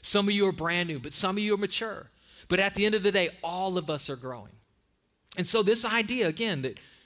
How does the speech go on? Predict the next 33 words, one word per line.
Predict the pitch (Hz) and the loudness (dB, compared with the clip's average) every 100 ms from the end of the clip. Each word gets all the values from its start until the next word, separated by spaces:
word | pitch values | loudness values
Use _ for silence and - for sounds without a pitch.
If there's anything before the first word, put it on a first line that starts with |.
| _ _ - | _ _ -8
what | 156 | -6
is | 151 | -6
the | |
purpose | 165 180 180 160 | -6 -6 -6 -8
of | 165 | -6
God? | 175 127 | -4 -6
The | |
purpose | - 156 156 156 | -4 -2 -2 -4
of | 160 | -4
God | 151 156 120 | -4 -4 -4
is | - | -6
for | 139 | -8
us | 120 | -8
to | - | -10
grow | 123 135 143 147 143 | -10 -8 -6 -6 -6
in | 139 | -6
our | 131 | -8
faith. | - 131 110 - _ _ _ _ - | -6 -8 -8 -12 _ _ _ _ -2
Not | 143 170 | 0 2
only | 175 | 0
is | 160 | 0
it | 180 | -2
commanded | 170 175 175 170 | 0 0 0 -2
in | |
Scripture | - 156 143 139 113 | -2 -2 -2 -2 -6
and | 107 104 | -6 -6
contrasted | 151 - 175 175 - 135 | -6 -4 -4 -4 -6 -8
in | |
Scripture, | 117 123 - 170 | -6 -6 -6 -4
it's | 180 | -4
compared | 196 185 - 214 175 82 - _ _ _ _ _ _ _ - | -4 -6 -6 -4 -6 -10 -14 _ _ _ _ _ _ _ -8
in | 139 | -4
Scripture. | - 151 113 - - | -2 -2 -4 -8 -16